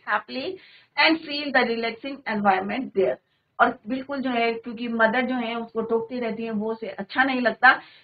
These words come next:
तो वो अपनी दुनिया में चली जाती है। और क्या सोचती हैं वो कि वो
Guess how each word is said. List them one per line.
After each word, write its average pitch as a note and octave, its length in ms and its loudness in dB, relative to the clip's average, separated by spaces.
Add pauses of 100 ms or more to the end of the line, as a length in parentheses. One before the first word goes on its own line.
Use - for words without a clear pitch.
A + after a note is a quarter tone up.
तो C4 60 -8
वो D#4+ 160 8
अपनी D#4+ 380 4
दुनिया C#4 340 2
में C4 140 2
चली A3+ 260 -2
जाती A3+ 300 0
है। C4+ 60 4
और C4+ 120 2
क्या D#4+ 260 0
सोचती B3 420 -6
हैं B3 160 2
वो C#4 360 4 (440)
कि F4+ 380 2 (120)
वो C#4 520 4